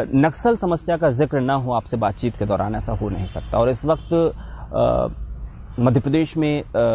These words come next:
नक्सलियों के दावे, नक्सलियों की समस्याएं सुर्खियों में हैं।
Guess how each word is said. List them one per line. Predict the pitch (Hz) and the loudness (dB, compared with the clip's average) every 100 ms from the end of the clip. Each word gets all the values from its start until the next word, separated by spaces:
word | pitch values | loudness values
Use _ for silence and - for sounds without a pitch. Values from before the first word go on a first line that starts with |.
| 113 110 - | 2 -2 -4
नक्सलियों | 117 123 - 143 143 | 0 0 2 2 2
के | 135 | 2
दावे, | 123 120 120 127 120 | 4 4 4 2 0
नक्सलियों | 120 - 120 117 | -2 -2 -2 -2
की | 113 | -2
समस्याएं | - 120 - 127 120 | -2 -2 0 -2 -2
सुर्खियों | - 120 - 90 | 0 -2 -2 -4
में | 92 | -4
हैं। | - 85 | -6 -8